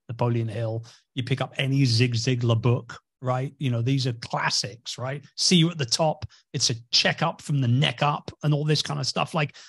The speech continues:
this is the stuff that I think that a lot of authors, particularly business authors, are getting wrong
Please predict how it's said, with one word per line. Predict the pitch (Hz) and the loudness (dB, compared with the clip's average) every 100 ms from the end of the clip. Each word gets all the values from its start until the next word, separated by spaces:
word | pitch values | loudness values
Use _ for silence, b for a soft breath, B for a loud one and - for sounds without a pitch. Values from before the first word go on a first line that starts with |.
| B | B
this | 143 240 220 | 2 4 4
is | 220 185 | 2 -2
the | 180 | 0
stuff | - - 143 113 - - 151 | 0 0 -4 -6 -18 -18 -6
that | 139 143 | -4 -2
I | 147 | -4
think | 147 135 113 120 - | -6 -6 -6 -8 -10
that | 135 131 131 - b _ | -6 -6 -6 -12 b _
a | - | 0
lot | 139 156 175 180 | 4 6 6 4
of | - - | 0 -2
authors, | 135 117 117 127 - | -2 -2 -6 -8 0
particularly | 131 117 190 185 208 180 170 151 | -2 2 2 2 2 4 4 2
business | 117 151 135 113 | 2 -2 0 -4
authors, | 117 107 - 123 117 - | -4 -6 -6 -6 -6 -4
are | |
getting | 117 135 131 127 120 | -2 0 2 2 4
wrong | 139 147 123 101 | 4 4 2 -2